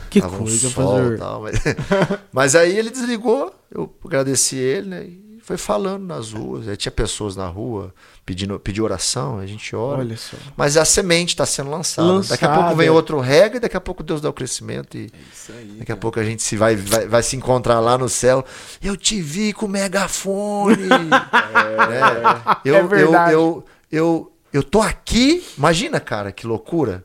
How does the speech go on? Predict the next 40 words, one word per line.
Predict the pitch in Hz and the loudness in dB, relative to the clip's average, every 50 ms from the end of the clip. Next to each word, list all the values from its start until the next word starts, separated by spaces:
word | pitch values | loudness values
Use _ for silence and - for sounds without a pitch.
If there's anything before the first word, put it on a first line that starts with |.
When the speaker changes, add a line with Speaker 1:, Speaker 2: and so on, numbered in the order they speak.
| _ _ _ | _ _ _
Speaker 1:
Que | - - 180 | -10 -8 -4
lou-, | 170 160 156 151 - | -2 0 0 0 0
olha. | 151 170 151 123 123 | 0 0 0 2 2
Speaker 2:
Eu | 151 - | 2 2
tô | - - - 214 | 2 4 4 4
aqui | 220 196 - - - - 233 269 | 4 2 0 -6 -4 0 0 0
porque | 277 - - 208 - - 214 | 0 0 -2 -2 0 2 2
um | 214 202 180 | 2 2 0
dia | 151 165 196 226 262 262 | -2 -2 0 2 2 2
você | 202 - - - | 2 0 -2 -2
passou | - - 190 156 - - 214 214 | 0 0 0 0 0 2 2 2
de | 190 185 | 2 2
megafone | 185 202 220 208 196 165 - - 196 202 | 2 2 4 4 4 2 2 0 -2 0
na | 208 180 | 0 0
frente | - - 220 262 | 0 0 0 0
da | 269 | 0
minha | 247 240 233 180 160 | 0 0 0 0 -2
casa | - - 160 165 190 247 233 220 254 233 220 - - - - - _ _ - | 0 0 0 2 2 0 0 -2 -4 -6 -6 -10 -20 -20 -20 -20 _ _ -6
falando | - - 165 156 147 143 156 185 208 214 202 | 2 4 4 6 6 6 6 4 4 2 0
da | - 185 | 2 2
salvação. | - - - 175 180 180 175 165 - - - - 131 135 | 2 2 0 0 0 0 -2 -4 -6 -6 -8 -8 -8 -8
Eu | 143 143 | -8 -8
não | 147 165 165 165 170 160 175 - | -8 -10 -12 -12 -14 -18 -18 -14
sabia | - - - 185 - 139 135 139 151 151 | -10 -6 -6 -4 -6 -6 -8 -10 -12 -12
de | 147 147 175 | -12 -12 -14
nada. | 220 208 170 123 117 120 123 117 107 110 101 _ _ _ _ _ _ _ _ _ _ _ _ _ _ _ _ _ _ - | -12 -8 -6 -6 -4 -6 -6 -8 -10 -16 -18 _ _ _ _ _ _ _ _ _ _ _ _ _ _ _ _ _ _ -14
Aí | - 113 120 | -12 -10 -8
você | - - 123 | -8 -10 -10
encontra | 117 - - 107 104 117 117 | -12 -12 -12 -12 -10 -12 -12
a | |
pessoa | - - 101 95 - - - 104 98 | -12 -10 -12 -12 -12 -10 -8 -8 -6
lá | 95 92 98 | -6 -6 -8
no | 101 98 | -8 -10
céu. | - - - 92 92 90 - - - | -12 -12 -10 -8 -8 -8 -8 -6 -4
É, | - 120 - | -4 -2 0
eu | - 123 | 0 0
acho | 127 - - | 0 0 0
que | - 147 | 0 0
é | 139 147 156 | 2 2 2
isso | 160 185 214 214 - - - - - 104 92 | 0 -2 -2 0 0 0 -2 -4 -8 -12 -16